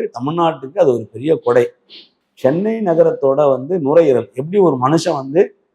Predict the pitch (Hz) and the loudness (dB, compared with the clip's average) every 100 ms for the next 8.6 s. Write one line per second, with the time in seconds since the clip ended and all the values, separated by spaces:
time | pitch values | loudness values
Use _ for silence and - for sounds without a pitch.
0 | _ _ _ - 147 196 202 170 175 196 | _ _ _ 2 4 4 2 0 0 -2
1 | 151 151 160 151 147 175 156 127 117 156 | 0 0 0 -4 -4 -2 -2 -2 -2 -2
2 | 165 143 123 123 165 143 123 156 170 131 | -2 -6 -8 -6 -4 -4 -2 -4 -4 -8
3 | 156 202 196 143 139 202 - _ _ - | -6 -6 -4 0 0 -2 -10 _ _ -4
4 | 127 165 190 190 185 165 151 147 170 135 | 0 2 2 2 0 0 -2 -2 -2 -2
5 | 135 147 139 135 151 151 139 131 117 113 | -2 -4 -6 -2 -2 -2 -6 -6 -6 -6
6 | 147 247 _ _ 120 147 160 175 123 127 | -6 -6 _ _ -2 -2 0 -2 0 -2
7 | 180 190 170 147 123 113 175 165 127 143 | -2 -2 -2 0 -2 0 0 0 -2 0
8 | 165 123 131 123 120 180 | 0 2 0 -2 -6 -6